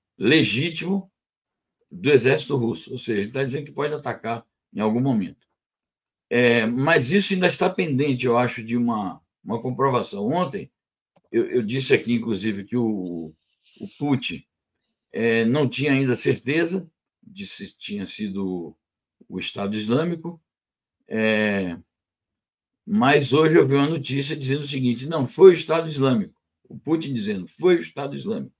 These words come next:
Mas a gente ainda precisa investigar sobre,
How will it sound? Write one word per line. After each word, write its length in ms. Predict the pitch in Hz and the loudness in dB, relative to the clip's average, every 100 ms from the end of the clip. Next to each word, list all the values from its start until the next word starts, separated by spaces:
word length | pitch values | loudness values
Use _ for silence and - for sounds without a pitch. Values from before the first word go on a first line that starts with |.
| _ _ _ _ - | _ _ _ _ -4
Mas 640 | 143 175 202 196 - - _ _ _ | 4 6 6 4 -6 -18 _ _ _
a 140 | - 131 | 0 2
gente 300 | 120 165 156 | 2 -2 -2
ainda 200 | 165 160 | 0 0
precisa 720 | 165 143 139 151 147 170 - _ _ - | 0 -4 -4 -4 -4 -6 -8 _ _ -6
investigar 640 | 113 139 139 139 135 151 | 0 0 0 -2 -2 -2
sobre, 680 | - - 165 165 160 170 | -4 2 4 4 2 -2